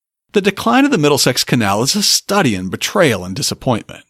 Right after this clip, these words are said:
After the corporation paid the first dividend to shareholders in eighteen nineteen, things were looking up.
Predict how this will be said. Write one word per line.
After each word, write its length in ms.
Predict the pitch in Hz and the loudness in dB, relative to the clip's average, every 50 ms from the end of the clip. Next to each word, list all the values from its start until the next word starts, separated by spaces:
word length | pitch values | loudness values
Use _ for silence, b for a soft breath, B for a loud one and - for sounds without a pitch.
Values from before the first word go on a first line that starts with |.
| _ _ _ _ _ _ _ _ _ _ _ _ _ _ _ _ _ _ _ _ _ _ _ _ _ _ _ _ _ _ _ _ - | _ _ _ _ _ _ _ _ _ _ _ _ _ _ _ _ _ _ _ _ _ _ _ _ _ _ _ _ _ _ _ _ -6
After 220 | 175 170 - 202 | -6 -4 -2 -2
the 100 | 175 180 | -2 -2
corporation 680 | - - - 302 - - 226 185 165 147 - 151 127 - | 0 -2 -2 -2 0 0 2 2 2 2 2 0 0 0
paid 220 | - 185 196 156 | 0 0 0 0
the 80 | 160 - | -2 -2
first 480 | - _ - 139 131 117 - - _ | -2 _ 0 0 0 0 0 -2 _
dividend 380 | - 190 165 156 135 127 113 104 | 0 0 2 2 2 0 0 0
to 40 | 107 | 0
shareholders 640 | - - 151 143 127 110 104 110 101 104 101 - 117 | 2 2 2 2 2 2 0 0 0 0 -2 -2 0
in 80 | 113 | 0
eighteen 360 | 104 104 101 - - 104 117 147 | -2 -2 -2 -4 -4 -4 -2 0
nineteen, 920 | 180 185 180 151 - - - 117 104 95 92 87 87 87 85 69 - - - | 0 0 0 0 -2 -2 -2 0 0 0 -2 -4 -4 -6 -8 -10 -14 -16 -8
things 280 | - - 247 254 254 - | -2 0 0 2 2 0
were 80 | 277 | 2
looking 280 | 254 233 190 - 208 208 | 2 2 2 0 0 -2
up. 360 | 208 - - - - _ - | -2 -4 -6 -10 -16 _ -20